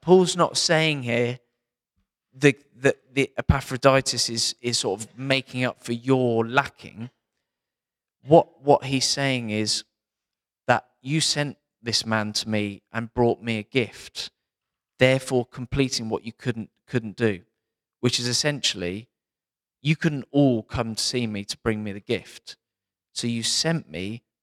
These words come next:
a messenger to do it, and it was an amazing gift. So going back to, um,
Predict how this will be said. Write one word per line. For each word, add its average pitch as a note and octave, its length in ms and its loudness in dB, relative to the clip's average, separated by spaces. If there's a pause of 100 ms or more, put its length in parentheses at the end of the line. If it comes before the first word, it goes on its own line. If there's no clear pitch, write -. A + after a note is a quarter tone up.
a A2 60 -14
messenger G#2+ 680 -4 (360)
to A2 100 -8
do A#2 180 4
it, D3+ 160 0 (540)
and A#2+ 120 -10
it F2 60 -10
was A#2+ 120 -4
an A#2+ 80 -2
amazing A#2+ 500 -2
gift. - 560 -8 (960)
So B2+ 340 4 (720)
going D#3+ 280 8
back - 280 4
to, B2+ 460 6 (300)
um, A#2+ 340 6